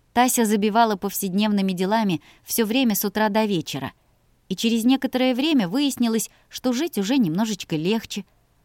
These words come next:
а потом ещё легче, а потом ещё. Так продолжалось до вечера, когда Тася возвратилась домой раньше запланированного.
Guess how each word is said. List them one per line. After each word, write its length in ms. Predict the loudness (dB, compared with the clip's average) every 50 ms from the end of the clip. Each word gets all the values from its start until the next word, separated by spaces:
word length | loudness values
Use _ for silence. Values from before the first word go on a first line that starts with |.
| _
а 80 | -8 -4
потом 300 | -2 -2 0 0 0 0
ещё 460 | -2 -2 -4 -6 -8 -6 -2 0 0
легче, 440 | 2 0 0 -2 -4 -8 -10 -10 -10 _ _ _ _ _ _ -8
а 80 | -6 -2
потом 320 | -2 -2 -2 0 0 0
ещё. 520 | 0 0 -2 -8 -8 -8 -6 -6 -6 -6 -8 _ _ _ _ _ _ _ _ _ _ _ _ _ _ _ _ _ _ _ _ _ _ _ _ _ _ _ _ _ _ _ _ _ _ _ _ _ _
Так 200 | 0 0 0 0
продолжалось 680 | 0 0 2 4 4 2 2 4 2 2 2 2 0 0
до 140 | 0 0 0
вечера, 380 | 0 0 -2 -2 -2 -2 -2 0
когда 320 | 0 -2 -2 0 0 -2
Тася 460 | 0 0 0 0 0 -2 -2 -4 -4 -4 _ _ _ _ _ -2
возвратилась 760 | 0 2 2 2 2 2 0 0 0 0 0 0 0 0 2
домой 340 | 2 2 4 4 2 2 2
раньше 340 | 2 2 0 0 -2 -2 -2
запланированного. 1000 | -2 -2 -2 0 0 0 0 0 0 -2 -2 -4 -6 -6 -8 -8 -8 -10 -12